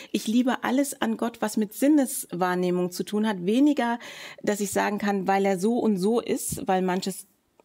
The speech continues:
ich vielleicht nicht so erlebe oder enttäuscht bin, aber auf diese Sinneswahrnehmung kann ich mich immer verlassen und ich lebe in einer schönen Welt und das empfinde ich, ähm, das liebe ich an ihm. Also, dass wir nicht irgend-,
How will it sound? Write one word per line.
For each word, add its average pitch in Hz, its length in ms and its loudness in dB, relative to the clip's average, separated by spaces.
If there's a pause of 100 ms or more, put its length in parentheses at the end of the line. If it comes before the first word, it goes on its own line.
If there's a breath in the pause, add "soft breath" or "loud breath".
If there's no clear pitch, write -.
(160)
ich 190 120 -6
vielleicht 180 280 0
nicht 180 140 -4
so 165 80 -4
erlebe 185 340 0
oder 233 140 -2
enttäuscht 233 420 -6
bin, 220 120 -2
aber 202 200 -2 (380 loud breath)
auf 196 160 -4
diese 180 340 -4 (220)
Sinneswahrnehmung 175 1080 0
kann 196 200 -4
ich 190 100 -6
mich 190 180 -8
immer 226 300 -2 (400 loud breath)
verlassen 185 600 0
und 208 260 -4 (380 loud breath)
ich - 260 -6 (160)
lebe 247 640 0 (280)
in 202 120 0
einer 196 280 -4
schönen 233 720 0
Welt 180 500 0 (100)
und 180 320 -4
das 196 180 -2
empfinde 190 500 -2
ich, - 260 -8 (500 soft breath)
ähm, 180 440 0
das - 220 -6
liebe 240 300 0
ich 185 160 -4
an 165 140 -4
ihm. 160 220 -4
Also, 190 180 -6
dass 196 240 -4
wir 202 80 0
nicht 202 200 -2
irgend-, 202 280 -2